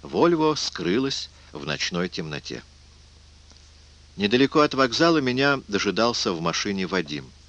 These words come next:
«Господин барон доволен?» шутя спросил он.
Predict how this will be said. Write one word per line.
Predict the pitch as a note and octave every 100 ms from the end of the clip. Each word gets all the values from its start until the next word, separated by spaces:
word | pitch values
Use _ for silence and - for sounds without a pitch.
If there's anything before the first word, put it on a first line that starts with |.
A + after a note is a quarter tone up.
| - - - - - - - - - - - -
«Господин | E2 - F#2 G#2 C#3+
барон | B2 A2+ C#3+
доволен?» | C3 G#2+ A#2+ G3+ G3+ - - - - -
шутя | - G2 F#2+ E2
спросил | D2 - D#2+ - E2
он. | C#2+